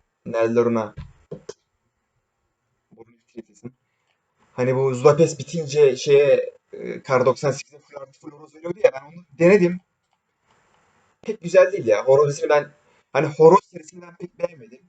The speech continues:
Siz beğendiniz mi bilemiyorum. Ben beğenmedim ama horoz de-, şeyini, serisini.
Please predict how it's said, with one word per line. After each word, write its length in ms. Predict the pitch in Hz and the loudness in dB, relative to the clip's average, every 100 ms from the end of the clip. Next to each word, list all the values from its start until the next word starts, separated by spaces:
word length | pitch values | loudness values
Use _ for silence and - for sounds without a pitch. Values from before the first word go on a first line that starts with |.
| _ _ _ _ _ _ _ _ _ | _ _ _ _ _ _ _ _ _
Siz 260 | - 143 143 | -18 -8 0
beğendiniz 420 | 147 147 151 147 | 2 2 -4 -4
mi 120 | 147 | -4
bilemiyorum. 600 | 143 151 120 101 - - | 0 0 0 -4 -8 -14
Ben 240 | - - 165 | -16 0 4
beğenmedim 360 | 160 135 107 | 4 2 -6
ama 160 | 104 101 | -10 -12
horoz 440 | 107 117 113 107 110 _ _ | -6 -2 -2 -6 -16 _ _
de-, 120 | - - | -16 -16
şeyini, 340 | - 117 104 _ _ _ _ | -12 -12 -12 _ _ _ _
serisini. 360 | 113 110 _ | _ _ _